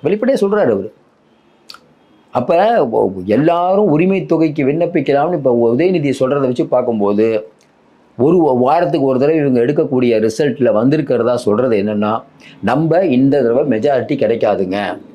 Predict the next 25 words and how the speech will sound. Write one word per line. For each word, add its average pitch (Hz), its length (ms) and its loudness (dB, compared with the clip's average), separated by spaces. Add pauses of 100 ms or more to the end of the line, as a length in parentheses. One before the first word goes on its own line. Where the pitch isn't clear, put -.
(600)
வ-, - 80 -6 (100)
வரலாறே 156 500 -2
என்ன? 131 300 -2 (580)
தி 160 200 0
மு 165 220 0
க 147 280 -2 (160)
ஒரு 139 260 0
தடவை 147 380 0
ஆட்சியில 135 120 -6
இருந்தா 131 360 0
அடுத்த 143 340 0
தடவை 127 240 2
வந்ததா 120 340 0 (120)
வரலாறே 156 500 0
இல்ல. 113 200 -2 (580)
நம்ம 139 160 0
தி 180 160 -2
மு 196 100 -2
க 151 220 0
உடன்பிறப்புகளை 156 560 -2
பார்த்து 143 240 -2
கேட்குறோம், 123 640 -2 (420)
"நீங்க 190 280 0
தான் 202 300 -4
தேனாரும் 185 580 0